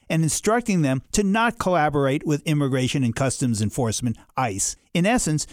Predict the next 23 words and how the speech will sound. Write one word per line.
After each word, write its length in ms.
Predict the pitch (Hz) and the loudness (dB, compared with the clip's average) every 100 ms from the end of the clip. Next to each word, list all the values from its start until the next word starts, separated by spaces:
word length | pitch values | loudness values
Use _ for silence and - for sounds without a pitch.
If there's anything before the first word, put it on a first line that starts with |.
| - | -6
to 140 | - 151 | -2 0
stop 400 | - 220 262 - | 2 0 0 0
acting 420 | 147 131 151 170 | 0 0 -2 2
as 120 | 156 | 0
voluntary 1040 | 110 180 214 262 220 - 139 110 113 110 _ - | 2 2 4 4 2 2 2 2 0 -2 _ 0
immigration 640 | 190 180 170 160 - 139 | 2 2 2 2 2 0
enforcement 600 | 131 - 143 127 139 - | 0 0 0 0 -2 -2
agents, 560 | 190 160 123 101 117 - - - | 2 2 2 -2 -2 -6 -10 -6
it's 180 | 101 127 | -2 0
an 80 | 120 | 2
unfunded 500 | 113 - 117 107 117 | 0 0 0 0 0
mandate, 480 | 135 131 104 117 - - | 0 0 0 -4 -8 -10
something 440 | - 240 240 226 208 | -2 0 2 2 2
they 140 | 220 | 2
have 220 | 165 226 | 2 2
no 400 | 190 196 247 269 | 4 4 4 4
legal 360 | 233 233 214 220 | 4 2 2 0
obligation 720 | 208 196 196 190 202 190 208 | 2 2 2 2 2 2 0
at 200 | 214 208 | 2 2
all 360 | 214 214 175 180 | 4 4 2 0
to 180 | - 180 | 0 2
do. 300 | 180 87 - _ _ _ - | 2 0 -8 _ _ _ -2
But 240 | 151 - | -2 -2